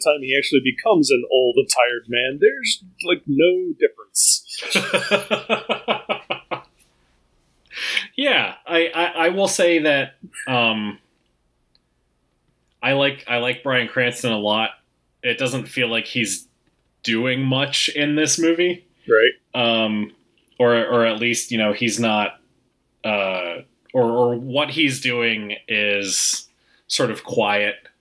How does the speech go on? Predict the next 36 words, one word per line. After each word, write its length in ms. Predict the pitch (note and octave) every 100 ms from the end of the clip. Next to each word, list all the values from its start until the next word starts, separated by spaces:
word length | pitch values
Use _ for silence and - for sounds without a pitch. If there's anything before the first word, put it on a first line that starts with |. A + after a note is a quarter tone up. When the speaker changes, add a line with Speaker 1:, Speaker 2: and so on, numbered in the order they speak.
| _ _ _ _ _ -
Speaker 2:
uh, 460 | G#2 G2 F#2+ F2+ F2+ - _ _ _ -
maybe, 520 | A2+ G#2+ G#2 G2+ G2+
maybe 260 | A2 A2 G#2
a 60 | G#2
little 280 | G#2 G#2 G#2
more 260 | G2+ G2
subtle, 560 | G2+ - G2+ G2+ G2 - _ _ _ _ -
um, 540 | G2+ G2+ F#2+ F#2+ F#2 _ _ _ _ _ _ _ _ _ _ -
or, 160 | A2
or 180 | G#2 A2+
at 60 | A2+
least 160 | B2 C#3
there's 160 | B2
not 180 | B2 A2
a 60 | F#2+
great 340 | A2+ A2+ G2+
range 680 | G2 G2+ G#2+ A2 A2 - -
to 140 | C#3 B2+
what 160 | A#2+
he's 180 | A#2+ A2+
doing. 440 | B2 A#2+ A#2 A2+ - - - -
Um, 420 | A2+ G2+ G2+ F#2+ F#2+
you're 180 | D3 D3
absolutely 400 | C#3 D3+ C3+ A2+
right. 240 | A2 G#2
It, 140 | G#2
he 140 | - A#2+
does, 400 | A2+ G#2 - -
he 140 | A2
does 200 | A#2 A2
just 240 | - A2 -
seem 320 | A#2+ G#2 G2
sort 260 | - A2 F#2+
of 200 | F#2 -
like 200 | G2+ F2+
a, 320 | G2 F#2 F2